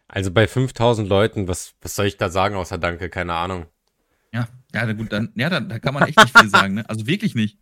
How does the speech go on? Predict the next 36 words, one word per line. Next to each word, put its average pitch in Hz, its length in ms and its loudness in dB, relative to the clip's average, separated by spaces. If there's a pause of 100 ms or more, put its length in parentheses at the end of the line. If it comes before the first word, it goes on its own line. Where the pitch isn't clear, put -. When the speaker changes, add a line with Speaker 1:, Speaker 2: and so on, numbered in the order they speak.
(120)
Speaker 1:
Hätte 156 180 2
das 170 140 2
Speaker 2:
Was - 60 -6
willst 185 100 4
du 240 60 6
Speaker 1:
Angecamp 202 320 4
Speaker 2:
denn? 196 60 6
Speaker 1:
jetzt 190 160 0
geradet? 175 420 4
Okay, 139 520 6 (220)
ja? 156 360 0 (720)
Kann 139 140 -6
man 135 180 -6
vielleicht 135 260 0
mal 139 60 4
Speaker 2:
Ja. 131 60 0
Speaker 1:
die 127 80 2
Namen 131 280 8
vorlesen 139 480 6
der 127 100 6
Beteiligten, 135 640 2
aber, 117 460 10
Speaker 2:
<laughs> - 1080 -12
Speaker 1:
aber 117 360 6
sonst, 139 500 6 (600)
seien 117 180 2
wir 143 60 4
nicht 123 100 2
Speaker 2:
Aber 107 80 -8
sonst 123 100 10
Speaker 1:
böse, 120 200 8
aber, 95 400 6 (300)
ja. 98 340 6 (440)
Speaker 2:
Irgendwann 127 280 -4
reicht's 113 300 -6
auch. 92 200 -12